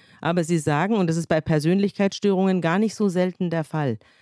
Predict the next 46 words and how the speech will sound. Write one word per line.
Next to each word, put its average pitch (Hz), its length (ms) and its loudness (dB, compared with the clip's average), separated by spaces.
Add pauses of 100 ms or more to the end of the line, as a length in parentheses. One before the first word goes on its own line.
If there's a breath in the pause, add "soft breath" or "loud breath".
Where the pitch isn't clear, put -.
(380 soft breath)
wenn 143 200 0
jemand 160 360 2
eine 147 160 2
gestörte 220 480 0
Persönlichkeit 175 720 0
hat, 117 200 -6
weiß 139 180 2
er 131 60 2
trotzdem, 147 380 -2
was 127 140 -2
er 120 100 0
tut. - 420 -8
Es 165 140 0
ist 180 160 0
ja 165 80 2
nicht 151 160 0
so, 160 140 2
dass 147 180 -4
der 135 180 0
halluziniert 135 880 0
oder, 127 300 0 (460 loud breath)
äh, 143 160 0
Stimmen 175 400 0
hört 107 240 -4
oder 113 240 -2
so, 104 180 -6
sondern 139 260 0
der 139 140 0
weiß, 139 240 0
was 139 160 -2
er 135 100 -2
tut. 185 300 -2
Und 220 440 0 (200 loud breath)
es - 220 -4
gab 160 220 0
einen 135 380 2
Masterplan 131 960 0
zur 135 180 -2
Vernichtung 131 680 -2
des 120 160 -12
Kindes. 151 560 -4 (680 soft breath)
Man 160 220 0
hat 190 160 -2
also 151 240 -2
immer 175 240 0
aufgepasst, 202 720 -4